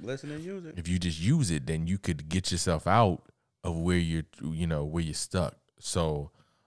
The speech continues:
Speaker 2: um, try to find tho-, those, those people who will, who, who, eh, I mean, of course, it's best if, I mean, if you can find somebody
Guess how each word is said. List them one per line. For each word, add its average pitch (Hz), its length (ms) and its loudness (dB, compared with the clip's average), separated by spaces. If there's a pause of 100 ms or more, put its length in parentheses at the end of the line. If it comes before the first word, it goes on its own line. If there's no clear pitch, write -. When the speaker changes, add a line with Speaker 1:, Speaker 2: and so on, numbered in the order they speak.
(220)
Speaker 2:
um, 80 460 -2 (260)
try 160 160 0
to 180 80 -4
find 107 420 0
tho-, 85 280 -4
those, 80 300 -4 (480)
those 110 240 6
people 131 360 4
who 92 180 2
will, 85 440 0 (400)
who, 98 280 2 (220)
who, 92 480 0 (1600)
eh, 104 200 0
I 98 80 4
mean, 92 220 4
of 85 140 -2
course, 101 240 6
it's 78 140 -2
best 82 380 0
if, 76 120 -2 (140)
I 85 40 2
mean, 80 180 0
if 85 80 -2
you 120 100 2
can - 100 -10
find 87 240 4
somebody 78 480 0